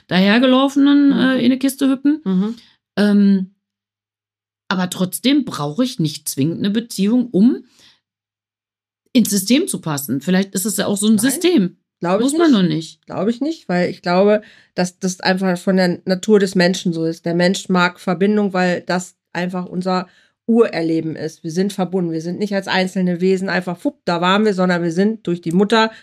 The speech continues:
Speaker 2: neun Monate in einer Verbindung gewesen, in einer Symbiose, die wir eigentlich alle unterm Strich immer wieder erleben wollen. Deshalb machen wir Beziehungen, weil es unsere Natur ist.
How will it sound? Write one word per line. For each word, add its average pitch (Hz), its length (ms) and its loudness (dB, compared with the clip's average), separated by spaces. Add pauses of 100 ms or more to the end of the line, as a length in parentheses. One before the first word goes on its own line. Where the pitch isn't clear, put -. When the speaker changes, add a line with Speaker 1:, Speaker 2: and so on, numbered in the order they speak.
Speaker 2:
neun 170 260 0
Monate 208 480 2
in 185 220 -4
einer 180 220 0
Verbindung 202 480 -2
gewesen, 180 460 0
in 165 80 -6
einer 170 260 -4
Symbiose, 196 640 2 (520)
die 190 100 0
wir 196 160 0
eigentlich 226 340 2
alle 196 380 2
unterm 175 260 -8
Strich 185 380 -6
immer 196 280 2
wieder 175 180 0
erleben 175 460 0
wollen. 151 220 -6
Deshalb 156 340 -6 (300)
machen 165 360 -2
wir 160 120 -4
Beziehungen, 151 680 -6 (580)
weil 175 140 2
es - 200 -8
unsere 170 260 -2
Natur 160 540 0
ist. - 340 -20